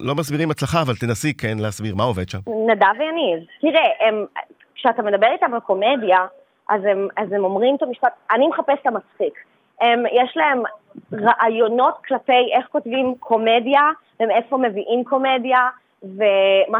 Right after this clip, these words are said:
Speaker 2: שעלוב זה מה שמצחיק, אבל לא מה שטרגי. הם, הם, יש להם איזה מין הבנה של מצחיק שהיא, שהיא הפכה את זה ל-, כבר למדע. יש
Speaker 1: Mhm.
Speaker 2: להם מתמטיקה מאוד ברורה וחדה, למרות שזה נראה,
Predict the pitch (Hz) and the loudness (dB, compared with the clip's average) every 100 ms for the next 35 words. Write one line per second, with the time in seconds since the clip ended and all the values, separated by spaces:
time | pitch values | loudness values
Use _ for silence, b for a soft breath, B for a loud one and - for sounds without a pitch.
0 | 226 254 226 240 294 285 254 247 240 208 | -2 0 2 4 2 4 2 0 -4 -8
1 | - 302 294 285 - 185 196 208 214 240 | -8 -4 -2 -2 -2 0 2 2 0 -4
2 | 214 208 247 254 262 - 240 - 226 208 | -12 0 0 0 -6 -2 -2 0 -2 -2
3 | - 415 415 403 403 - _ 571 - 247 | -8 -12 -10 -10 -10 -14 _ -14 -2 -2
4 | 277 370 294 233 208 196 185 175 202 254 | 2 2 2 2 2 0 0 0 2 4
5 | 311 320 320 - - 320 247 - - - | 4 2 -2 -10 -6 -4 -4 -8 -10 -4
6 | 330 320 - - - 277 240 208 190 175 | -4 -6 -16 -20 -4 -2 -2 -4 -4 -6
7 | - _ _ - 240 208 - _ 233 277 | -10 _ _ -12 0 0 -2 _ 2 2
8 | 247 254 214 190 180 180 214 196 196 196 | 0 0 4 4 4 2 0 2 2 2
9 | 185 226 - _ _ _ _ _ _ _ | 2 2 0 _ _ _ _ _ _ _
10 | 226 - 262 247 - 214 220 240 269 302 | -4 0 2 0 -2 -4 0 0 0 -6
11 | - 254 247 233 - - 214 - 254 226 | 2 4 4 2 -2 -4 0 2 2 0
12 | 208 214 254 240 226 262 277 - 220 170 | -10 -6 -4 2 2 2 0 -6 -8 0
13 | 220 220 202 214 226 269 226 190 208 208 | 2 2 0 -6 -8 -10 -8 -8 -8 -10
14 | - 233 247 | -6 -4 -2